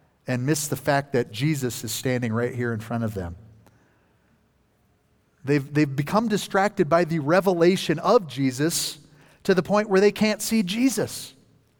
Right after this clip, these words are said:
Is this a risk that could exist today? Usually I feel like we've got the opposite problem, right? Like, "People, please open your Bibles. Read the revelation of Jesus. It's God's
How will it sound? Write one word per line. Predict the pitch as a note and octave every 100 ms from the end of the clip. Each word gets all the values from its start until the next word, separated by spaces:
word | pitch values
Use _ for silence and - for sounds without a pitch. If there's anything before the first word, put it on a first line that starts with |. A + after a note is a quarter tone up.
| _ _ _ _ _ _ -
Is | C4 C4
this | C#4+ -
a | D#4
risk | G#3+ A3+ A#3+ -
that | A3+ -
could | A3+
exist | G#3+ D#3 G3+ -
today? | - E3+ F3 A#2 - - - _ _ _ _ _ _
Usually | F3 C#4 C4+ B3 G3+
I |
feel | - A3+
like | G3
we've | F3+ E3+
got | F#3+ F3+
the | E3
opposite | D3 F#3+ F3 - D3
problem, | - C#3+ A#2+ A2+ G#2 - - - - -
right? | C#3+ F#3
Like, | F3+ E3
"People, | A#3+ A#3
please | D3+ - C4 A#3 D3+
open | - G#3+ G#3
your | E3
Bibles. | C#3+ E3 G#3 A#3+ E3+ A#2 A2 - - - - - -
Read | A3+ D4+
the | D4
revelation | A3 A#3+ C4 A3+ B3 C#4 B3
of | A3 F3
Jesus. | G#3+ D4 C4 G#3
It's | B3 -
God's | F3 A3+ C4 C4+ G3+